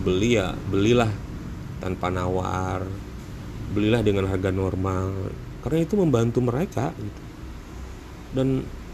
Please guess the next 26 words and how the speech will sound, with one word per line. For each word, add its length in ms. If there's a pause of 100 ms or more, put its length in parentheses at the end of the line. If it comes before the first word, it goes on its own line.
(180)
itu 140 (100)
jadi 400
ladang 480 (320)
pahala 240
juga 240
buat 240
kalian 320
yang 80
beli. 400 (1200)
Jangan, 560
jangan 280 (200)
ini 160 (320)
dimanfaatkan, 640
misalnya 480 (560)
temen 240
lagi 240
jualan, 480 (560)
terus 160 (880)
mending 160
kalau 160
jualannya 320
rame, 320
ini 160
jualannya 320
sepi, 320
tiba-tiba 480